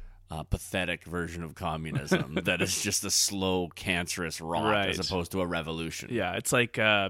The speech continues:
Speaker 2: bureaucratic Bolsheviks, not warlike ones. <laughs>
Speaker 1: Yeah, uh, yeah, and this is all kind of told through the story of Dagny's rise in this railroad empire that
Speaker 2: Yeah.
Speaker 1: her family's a part of,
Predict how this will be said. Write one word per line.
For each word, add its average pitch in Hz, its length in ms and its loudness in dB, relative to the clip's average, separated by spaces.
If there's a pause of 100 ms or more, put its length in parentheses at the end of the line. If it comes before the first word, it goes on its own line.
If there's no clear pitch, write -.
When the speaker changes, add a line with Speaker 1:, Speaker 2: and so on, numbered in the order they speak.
Speaker 2:
bureaucratic 117 680 8
Bolsheviks, 98 600 -4
not 92 260 -2 (300)
warlike 113 540 -2
ones. - 380 -2
<laughs> - 40 -20 (180)
Speaker 1:
Yeah, 139 240 12 (420)
uh, 135 60 6
yeah, 127 420 12
and 127 260 4
this 135 240 2
is 131 120 0 (100)
all 127 240 8
kind 123 220 2
of 104 120 0
told 113 560 4
through 104 140 -2
the 98 140 2
story 98 680 4
of 87 460 0
Dagny's 90 480 0
rise 82 880 2 (400)
in 92 160 -2
this 82 180 -4
railroad 87 720 2
empire 67 760 -4 (100)
that 110 80 0
Speaker 2:
Yeah. 107 100 4
Speaker 1:
her 90 160 -2
family's 80 480 -2
a 73 60 -10
part 62 300 -6
of, 65 340 -6